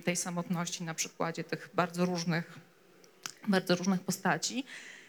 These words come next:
I jest w tym taka wielka, no, inspiracja i zachęta właśnie, żeby,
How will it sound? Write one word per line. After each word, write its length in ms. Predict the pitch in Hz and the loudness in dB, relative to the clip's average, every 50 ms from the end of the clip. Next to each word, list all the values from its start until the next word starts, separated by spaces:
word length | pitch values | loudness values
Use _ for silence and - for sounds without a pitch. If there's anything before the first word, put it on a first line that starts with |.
| _ - | _ -6
I 120 | - 208 202 | -2 2 4
jest 240 | 226 247 247 247 - | 4 4 4 4 0
w 80 | - | 2
tym 160 | - 240 233 | 4 4 4
taka 320 | 233 240 233 233 - 240 226 | 4 2 -2 2 2 2 2
wielka, 800 | 214 226 233 254 247 240 - 233 226 226 214 220 208 220 214 208 214 | 4 2 2 2 2 2 0 0 2 2 2 2 2 0 0 0 0
no, 260 | 220 208 214 214 214 | 0 2 2 0 0
inspiracja 920 | 214 233 226 - - - - - - - - - 226 - - - - 208 208 | 2 2 2 2 4 10 10 10 10 10 6 2 0 0 0 2 6 6 6
i 100 | 220 220 | 6 4
zachęta 600 | 185 185 196 - - 208 202 202 208 - 208 196 | 2 0 0 2 4 2 2 2 2 -2 -2 0
właśnie, 420 | 190 196 185 190 - - 196 190 | 2 2 2 2 2 -2 -2 -2
żeby, 380 | 190 196 196 190 190 202 202 202 | 0 -2 -2 0 2 2 2 2